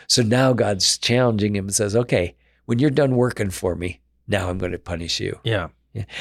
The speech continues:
Speaker 1: Wh-, wh-, what do you think that work would be done? Wh-, I mean, he says, "When I'm finished with Jerusalem and, and my work at Jerusalem and, and that, I'll punish them." So what's the work in Jerusalem he wants to do?
Speaker 2: Well, I would assume it'd be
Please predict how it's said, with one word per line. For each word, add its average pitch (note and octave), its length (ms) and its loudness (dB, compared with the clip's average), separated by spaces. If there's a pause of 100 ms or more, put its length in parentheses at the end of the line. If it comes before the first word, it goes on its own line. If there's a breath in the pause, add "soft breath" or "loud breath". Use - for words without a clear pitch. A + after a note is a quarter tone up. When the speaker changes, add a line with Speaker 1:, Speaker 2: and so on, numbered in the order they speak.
Speaker 1:
Wh-, F#3+ 240 2
wh-, F3+ 580 -6
what G3+ 100 4
do B3 60 4
you D4 80 4
think B3+ 220 -2
that D#3 200 -2
work C3+ 320 2
would B2+ 140 0
be A2+ 100 -2
done? A2+ 480 -2
Wh-, E3 240 4
I D#3 60 0
mean, D3+ 200 0 (360 loud breath)
he D#3+ 260 2
says, C#3+ 340 4
"When B2 180 0
I'm A2+ 200 0
finished - 640 -2
with B2 200 4
Jerusalem A2+ 540 2
and, G#2 300 -2 (160)
and A#2 140 0
my G#2 120 2
work G#2 240 2
at G#2 80 0
Jerusalem G#2+ 460 2
and, G2 320 -2
and G#2 180 -4
that, A#2 240 0 (240 loud breath)
I'll G#2+ 100 2
punish G#2+ 360 0
them." A#2+ 260 2
So C#3 140 0
what's - 280 0
the E3+ 80 2
work D3 280 0
in B2 100 0
Jerusalem A2+ 460 0
he G#2+ 100 2
wants A2 280 -2
to A#2+ 100 0
do? A#2 280 0 (220)
Speaker 2:
Well, A#2 160 0
I G#2+ 60 4
would G#2+ 100 4
assume A2+ 300 0
it'd F#2 140 -4
be E2+ 120 -12